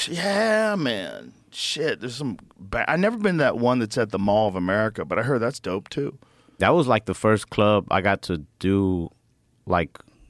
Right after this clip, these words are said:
Speaker 2: when I started hitting the road. That was, like, or second club. I don't know. It was, like, November, like, early November
Speaker 1: Are you, are you from
Speaker 2: twenty twenty-two.
Speaker 1: Dallas? Are you
Speaker 2: Mm-hmm.
Speaker 1: from Dallas? So, like,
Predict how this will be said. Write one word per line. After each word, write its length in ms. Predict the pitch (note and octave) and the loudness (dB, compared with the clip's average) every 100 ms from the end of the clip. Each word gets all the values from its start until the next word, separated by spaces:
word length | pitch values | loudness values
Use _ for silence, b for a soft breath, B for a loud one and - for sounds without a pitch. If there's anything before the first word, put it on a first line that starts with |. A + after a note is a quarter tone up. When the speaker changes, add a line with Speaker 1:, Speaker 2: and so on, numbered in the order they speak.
| _ - | _ -6
Speaker 2:
when 160 | F#2+ | -4
I 60 | E2 | -2
started 480 | - F#2 F2+ D2+ - | 0 0 0 -4 -4
hitting 280 | G2+ F#2 F2 | 0 0 0
the 80 | |
road. 400 | D#2 F2 G#2 F2+ - _ | 2 4 4 2 -6 _
That 80 | - | -2
was, 80 | F#2+ | 0
like, 180 | F2+ - _ _ _ _ b b b b b b _ _ _ _ | 0 -2 _ _ _ _ b b b b b b _ _ _ _
or 60 | F#2 | -4
second 480 | - E2+ - C2+ - | 0 -2 -2 -4 -6
club. 260 | - F2 D#2 - | -2 -2 0 2
I 80 | |
don't 80 | A#2 | 4
know. 160 | G#2 D#2+ | 4 4
It 60 | B2 | 4
was, 140 | B2 | 4
like, 160 | A#2+ G2 | 2 2
November, 420 | G#2 E2+ A#2 G2 | 2 4 4 4
like, 160 | E2+ C2+ | 2 4
early 220 | A#2 A#2+ | 2 4
November 440 | G2+ E2 F#2+ A2 | 2 2 4 4
Speaker 1:
Are 40 | F#2 | 4
you, 60 | |
are 40 | C#3+ | 2
you 140 | E3+ | 2
from 120 | A2+ | 2
Speaker 2:
twenty 120 | G#2+ F#3 | 2 4
twenty-two. 160 | G3 G#3 | 2 2
Speaker 1:
Dallas? 380 | G#3+ A3 - - | 2 0 -4 -4
Are 40 | |
you 60 | C#3+ | 2
Speaker 2:
Mm-hmm. 100 | B2+ | 4
Speaker 1:
from 160 | D3 | 2
Dallas? 260 | D3+ D#3+ F3 B B | 2 -4 -6 B B
So, 400 | - D3 C3 A#2+ - | -2 2 2 0 -6
like, 400 | D#2+ A2+ G2+ | -2 -2 -2